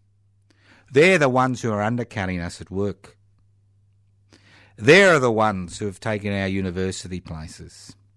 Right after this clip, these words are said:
Well, boys and girls, because it is like a, you know, an episode of Play School, really, when you look at politics in this country, it is Play School.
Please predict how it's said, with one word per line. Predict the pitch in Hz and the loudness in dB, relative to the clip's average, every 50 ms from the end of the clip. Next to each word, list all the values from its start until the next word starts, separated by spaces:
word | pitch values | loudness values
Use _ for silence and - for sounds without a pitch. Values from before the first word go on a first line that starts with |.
| _ _ _ _ _ _ _ _ _ _ _ _ _ - | _ _ _ _ _ _ _ _ _ _ _ _ _ -2
Well, | 180 180 175 165 - _ _ _ _ _ _ _ _ _ _ _ _ _ _ _ _ _ _ _ _ _ _ _ _ _ _ _ _ _ _ _ _ _ _ | 0 0 0 0 -2 _ _ _ _ _ _ _ _ _ _ _ _ _ _ _ _ _ _ _ _ _ _ _ _ _ _ _ _ _ _ _ _ _ _
boys | - 107 131 120 120 110 | -12 -8 -6 -4 -4 -2
and | 113 101 90 | -4 -4 -4
girls, | 87 85 85 92 123 175 - - - - - - - _ _ _ _ _ _ - - | -4 -4 -4 -6 -8 -10 -14 -18 -20 -20 -20 -20 -20 _ _ _ _ _ _ -20 -18
because | - - 120 104 | -10 -6 -4 -2
it | 110 110 | -2 -2
is | 131 123 - | -2 -4 -6
like | 87 85 82 - | -8 -8 -8 -8
a, | 82 80 78 - _ _ _ _ _ _ _ _ _ _ _ _ _ _ _ _ _ _ _ _ _ _ - | -10 -10 -12 -14 _ _ _ _ _ _ _ _ _ _ _ _ _ _ _ _ _ _ _ _ _ _ -6
you | 104 92 | -6 -6
know, | 85 85 | -4 -4
an | 90 92 | -2 -2
episode | 98 98 - 98 - - 92 85 | -2 -2 -4 -6 -6 -4 -4 -6
of | 80 - - | -6 -8 -8
Play | - 87 87 95 95 | -6 -4 -4 -4 -6
School, | - - - - 82 80 82 85 | -6 -10 -10 -12 -12 -12 -10 -4
really, | 90 98 98 87 78 78 85 | -2 0 0 0 -2 -4 -6
when | 90 87 | -4 -4
you | 87 87 | -2 -2
look | 92 98 92 - | -2 -2 -4 -4
at | 87 - _ _ | -8 -10 _ _
politics | - 95 90 87 85 - 90 82 - - 85 | -6 -6 -4 -4 -6 -6 -8 -10 -10 -8 -10
in | 80 | -8
this | 82 - - | -8 -10 -8
country, | - - 92 87 - - 90 95 | -6 -4 -4 -4 -4 -4 -2 0
it | 101 110 | 2 2
is | 120 104 - | 0 0 -2
Play | - - 92 85 87 92 - | -6 -6 -6 -4 -4 -6 -6
School. | - - - - 73 - - - | -8 -10 -10 -12 -12 -14 -14 -18